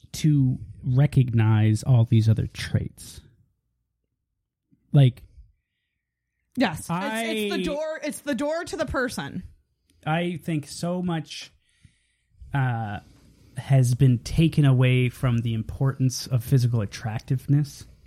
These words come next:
Speaker 1: Like, it's like, like, people are trying to make one's personal attractiveness or, or the things that they're attracted to is, like,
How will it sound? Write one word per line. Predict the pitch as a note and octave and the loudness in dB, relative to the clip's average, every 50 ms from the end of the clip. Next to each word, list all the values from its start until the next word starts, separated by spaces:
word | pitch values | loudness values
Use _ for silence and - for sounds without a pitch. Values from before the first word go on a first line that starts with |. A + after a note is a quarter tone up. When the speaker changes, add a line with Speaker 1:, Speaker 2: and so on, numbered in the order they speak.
| - - - | -20 -10 -6
Speaker 1:
Like, | - A2+ A2+ | -4 -2 -2
it's | A2+ - - | -4 -4 -4
like, | A#2 A#2+ - - - _ _ - - _ - | -6 -6 -6 -8 -14 _ _ -20 -14 _ -6
like, | C3 A#2 - | -6 -2 0
people | C#3 B2+ C3 B2 | 0 0 0 0
are | A#2 | -2
trying | - - C3 B2 A#2+ A2+ | -2 -2 -2 0 0 0
to | - B2 | 0 -2
make | A#2 A2 - - - _ - - _ _ _ _ _ _ _ - - | -2 -2 -4 -8 -14 _ -20 -20 _ _ _ _ _ _ _ -6 -2
one's | B2+ B2 B2+ B2+ B2 A#2+ B2 - - - _ _ _ _ - _ _ - | 2 4 4 6 6 4 2 0 -4 -12 _ _ _ _ -20 _ _ 0
personal | - - D3+ D3 C3+ - - D3 C#3+ C3+ B2+ B2 A#2 - - _ - - _ _ - | 2 4 4 4 2 4 6 6 8 8 6 4 2 0 -4 _ -20 -20 _ _ -2
attractiveness | C3+ - - - C#3 B2 B2 - - C3+ C3 A2+ C3 B2+ B2 A#2+ - - - - - - - | -2 -2 2 2 2 2 0 0 0 0 2 4 4 4 4 4 2 -2 -8 -16 -8 0 2
or, | C3+ B2+ B2 D3 | 4 4 4 4
or | C3+ B2 A#2 A#2 - | 2 2 2 0 0
the | D3 C3+ - D3 C3+ | -2 2 2 2 4
things | - D3 C3+ B2+ | 6 6 6 6
that | B2+ B2 | 6 4
they're | - C3 | 2 2
attracted | A#2 - - C3+ B2 A2+ - C3+ C3 | 2 2 2 0 0 0 0 -2 0
to | - C3 B2+ A#2+ - - _ _ _ _ _ _ _ | 2 4 2 2 2 -2 _ _ _ _ _ _ _
is, | - C#3 A#2+ - - | 4 4 4 4 2
like, | C3+ B2 A#2 - - | 0 0 0 -2 -6